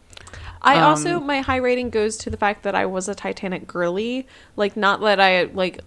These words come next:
Speaker 1: watched and loved the movie. I literally used to, when I was a child, go to the children's section and check out every nonfiction book about the Titanic that I could get my grubby little hands on and read it over and over again.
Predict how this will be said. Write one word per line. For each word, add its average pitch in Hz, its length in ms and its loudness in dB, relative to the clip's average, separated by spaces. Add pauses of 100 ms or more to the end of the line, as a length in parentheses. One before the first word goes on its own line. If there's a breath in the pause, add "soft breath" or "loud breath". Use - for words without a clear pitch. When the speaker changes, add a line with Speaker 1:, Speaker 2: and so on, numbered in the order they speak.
Speaker 1:
watched 185 420 0
and 180 140 -6
loved 170 200 0
the 170 60 -4
movie. 165 400 0
I 190 140 4
literally 208 440 0
used 196 360 -8
to, 190 340 -2
when 180 260 -2
I 180 120 2
was 180 140 -4
a 185 60 -4
child, 175 520 0
go 180 140 -2
to 185 140 -10
the 180 100 -6
children's 175 420 -8
section 208 320 -6
and 185 120 -4
check 180 240 -6
out 175 260 2
every 202 540 0 (460 soft breath)
nonfiction 190 640 0
book 180 180 -2
about 170 220 0
the 180 80 -6
Titanic 175 540 -6
that 180 100 -2
I 165 80 0
could 175 160 -8
get - 120 -6
my 170 160 -6
grubby 175 500 -2
little 170 220 -2
hands 170 280 -6
on 147 360 -6
and 170 200 -4
read 165 180 -2
it 151 200 2
over 165 320 0
and 156 100 -2
over 147 200 -4
again. 151 340 -6